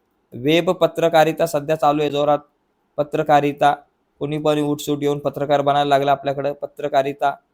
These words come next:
हा झालं. त्याच्यानंतर पुढचा मुद्दा दूरदर्शन, दूरदर्शन एक आहे आपल्याकडं,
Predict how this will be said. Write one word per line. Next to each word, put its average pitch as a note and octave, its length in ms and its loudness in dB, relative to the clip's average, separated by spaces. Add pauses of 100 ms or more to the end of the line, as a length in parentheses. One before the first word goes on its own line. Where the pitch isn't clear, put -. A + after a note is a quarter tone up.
(360)
हा C#3 100 -2
झालं. C#3 280 0 (440)
त्याच्यानंतर G3 520 6
पुढचा G3 340 2
मुद्दा G3 260 2
दूरदर्शन, F3 600 4 (280)
दूरदर्शन D3 800 0 (220)
एक C#3 160 -4
आहे C#3 120 4
आपल्याकडं, C3 440 -2